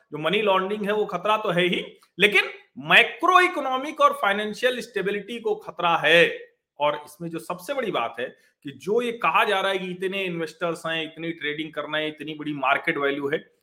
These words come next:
उस सब पर संदेह है, क्योंकि सब कुछ आभासी दुनिया में है, तो वो पता लगाना बिल्कुल, मतलब, next to impossible है, कोई उसको नहीं समझ सकता है। और इसीलिए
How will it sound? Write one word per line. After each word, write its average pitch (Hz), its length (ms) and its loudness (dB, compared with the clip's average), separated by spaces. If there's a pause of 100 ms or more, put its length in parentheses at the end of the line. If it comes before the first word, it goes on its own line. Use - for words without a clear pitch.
(140)
उस - 320 -4
सब 320 200 10
पर 269 280 4
संदेह 160 680 -2
है, 98 300 -14
क्योंकि 165 160 -10
सब 202 240 -4
कुछ - 180 -10
आभासी 180 460 2
दुनिया 233 360 2
में 220 100 0
है, 214 140 4 (300)
तो 202 60 2
वो 208 80 8 (160)
पता 240 200 8
लगाना 220 640 6
बिल्कुल, 202 520 0 (400)
मतलब, 175 580 -2 (400)
next 269 360 6
to 269 120 -2
impossible 208 540 2
है, 135 80 6
कोई 180 200 2
उसको 196 200 -4
नहीं 185 160 0
समझ 165 220 -2
सकता 110 320 -10
है। 87 60 -14 (300)
और 180 200 4
इसीलिए 233 460 4